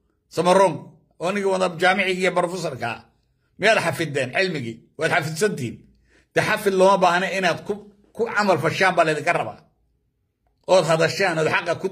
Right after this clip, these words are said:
eedaantaan. Oo wixii jira ka hadashaan ayaa laydinka rabaa. Cabdi Xaashi haddaba fadhiina. Iyo ninka kabadhka leega Saalax.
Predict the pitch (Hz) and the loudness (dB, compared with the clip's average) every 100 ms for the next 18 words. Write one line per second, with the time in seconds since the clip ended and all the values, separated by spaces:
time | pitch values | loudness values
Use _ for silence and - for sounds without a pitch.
0 | - 160 156 147 151 165 156 113 - _ | -4 -2 0 0 -2 -4 -4 -6 -20 _
1 | _ _ _ 156 214 196 196 156 175 - | _ _ _ 2 4 4 0 2 2 2
2 | 196 175 160 135 170 147 - _ _ _ | 0 0 -2 -4 -6 -8 -12 _ _ _
3 | _ - 180 185 175 165 131 180 147 117 | _ -4 2 4 2 -2 0 0 0 -2
4 | - 214 196 165 170 156 190 175 185 160 | -4 -4 -2 -2 0 0 -2 0 -2 -4
5 | 165 165 165 - _ _ _ _ _ _ | -6 -4 -6 -10 _ _ _ _ _ _
6 | _ _ 147 185 196 185 185 - 190 175 | _ _ 2 2 4 4 4 2 0 0
7 | - 165 180 165 131 160 147 | 0 0 0 0 0 0 0